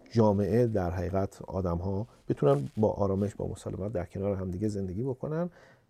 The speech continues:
و تا یه اندازه‌ای اون خواستایی که دارن رو بتونن محقق کنن و گفتم احساس بازنده مطلق بودن نداشته باشن، اینم خودش در کنار حتی بگیم اهداف دینی، بالاخره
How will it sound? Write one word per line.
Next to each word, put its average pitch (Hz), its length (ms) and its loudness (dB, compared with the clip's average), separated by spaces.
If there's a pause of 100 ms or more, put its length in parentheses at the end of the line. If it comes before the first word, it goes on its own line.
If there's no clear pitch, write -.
و 196 80 6
تا 196 160 4
یه 208 140 8
اندازه‌ای 160 540 8
اون 147 360 2
خواستایی 127 460 4
که 127 120 0
دارن 107 280 4
رو 110 60 0
بتونن 113 240 -2
محقق 104 460 -4
کنن 98 380 -6 (600)
و 117 60 6
گفتم 131 360 4
احساس 127 600 2 (680)
بازنده 110 580 6
مطلق 107 480 2
بودن 110 400 2
نداشته 101 420 2
باشن، 139 580 0 (340)
اینم 277 240 4
خودش - 300 0
در 185 200 6
کنار 180 420 0
حتی 175 220 0
بگیم 156 280 -2
اهداف 113 400 0
دینی، 110 460 0
بالاخره 147 360 0